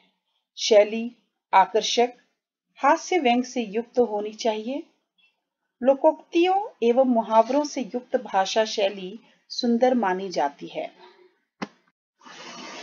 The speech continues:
भाषा शैली के पश्चात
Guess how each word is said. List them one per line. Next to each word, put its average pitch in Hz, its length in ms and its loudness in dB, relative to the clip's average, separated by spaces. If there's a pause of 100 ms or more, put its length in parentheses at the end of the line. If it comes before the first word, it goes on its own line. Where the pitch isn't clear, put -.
(720)
भाषा 277 340 10
शैली 339 340 12
के 349 140 2
पश्चात 226 580 4